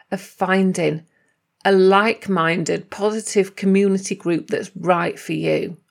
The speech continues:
All about learning and sharing, about finding new resources,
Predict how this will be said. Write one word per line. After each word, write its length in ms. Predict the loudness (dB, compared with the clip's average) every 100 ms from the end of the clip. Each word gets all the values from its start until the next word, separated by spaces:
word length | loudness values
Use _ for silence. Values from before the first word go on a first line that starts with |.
| _ _ _ _ _ _ _ _ _ -4
All 240 | 0 0
about 340 | 0 0 -2 0
learning 800 | 4 6 6 6 4 2 0 -2
and 200 | -4 -4
sharing, 800 | -4 -2 0 0 0 -2 -6 -16 _ _ _ _ _ _ -8
about 400 | -4 -2 -2 -4
finding 960 | -16 -4 -2 0 0 0 -2 -4 -6 -12 _ _
new 500 | -2 2 4 4 2
resources, 1000 | 0 0 2 0 0 -2 0 0 -4 -10